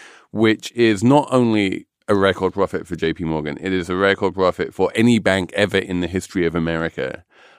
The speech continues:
and is more than double the highest amount of money it ever made at the height of the pre-crisis in, like, two thousand seven. It is beyond, beyond,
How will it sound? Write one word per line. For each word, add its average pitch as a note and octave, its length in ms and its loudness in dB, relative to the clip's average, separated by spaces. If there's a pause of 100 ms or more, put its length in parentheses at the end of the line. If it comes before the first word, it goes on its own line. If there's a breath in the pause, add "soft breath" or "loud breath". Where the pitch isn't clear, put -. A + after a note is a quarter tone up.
(200 soft breath)
and F#2 640 0 (100)
is F#2+ 560 2
more A2+ 440 4
than G2+ 400 0
double F2+ 560 -2 (920)
the F#2 460 0 (220 soft breath)
highest G#2+ 600 0
amount F#2 300 0
of F2 100 -8
money E2+ 280 0
it - 260 -6
ever F#2 200 0
made E2+ 440 2
at D#2+ 120 -2
the - 80 -16 (240)
height - 320 0
of E2+ 140 -2
the F2+ 80 0
pre-crisis D#2+ 800 0
in, D2 80 -6
like, D#2 160 -2
two E2 120 -4
thousand D2 320 -2
seven. D2+ 300 0 (640 loud breath)
It A2+ 140 2
is A2 280 2 (440)
beyond, A#2 680 2
beyond, D#2+ 800 -4